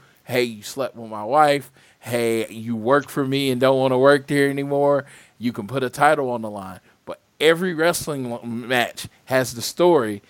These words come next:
that guy A wants to beat guy B, or excuse me, for my people out there,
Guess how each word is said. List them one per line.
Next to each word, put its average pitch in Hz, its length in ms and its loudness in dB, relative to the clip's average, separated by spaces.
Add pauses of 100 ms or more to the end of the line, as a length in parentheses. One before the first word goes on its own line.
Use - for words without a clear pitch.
(300)
that 98 200 -8
guy 160 340 4
A 151 380 -2 (560)
wants 120 240 -10
to 120 60 -20
beat 127 300 -10
guy 127 280 4
B, 117 280 -8
or 104 160 -10
excuse 135 400 -8
me, 98 180 -12 (500)
for 107 380 -6
my 107 120 -6
people 110 420 -8
out 101 160 -4
there, 113 200 -10